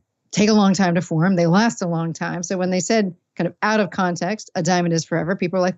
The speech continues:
"Well, that's true." But in the context of, "I want the best symbol, and I've only been paying attention to the metal circle of my ring,"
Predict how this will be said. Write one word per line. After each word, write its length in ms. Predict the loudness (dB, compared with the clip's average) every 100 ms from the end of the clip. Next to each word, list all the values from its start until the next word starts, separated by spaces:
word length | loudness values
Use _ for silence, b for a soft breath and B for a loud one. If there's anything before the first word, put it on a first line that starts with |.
| _
"Well, 320 | -2 2 2
that's 340 | 2 0 -2 -10
true." 480 | -8 -4 -2 -2 -6 -10 b b b b b b
But 100 | 2
in 100 | 4
the 80 | 4
context 460 | 2 2 2 0 0
of, 100 | 0
"I 100 | 2
want 260 | 2 0
the 80 | 0
best 440 | -2 2 2 2 0
symbol, 480 | -2 0 -2 -4 -2
and 160 | 0
I've 80 | 2
only 260 | 4 4 4
been 160 | 4
paying 300 | 4 4 4
attention 360 | 2 2 2 2
to 140 | 2 2
the 120 | 4
metal 420 | 4 6 4 2
circle 480 | 0 0 0 2 2
of 100 | 4
my 160 | 2
ring," 640 | 2 4 4 4 0 -4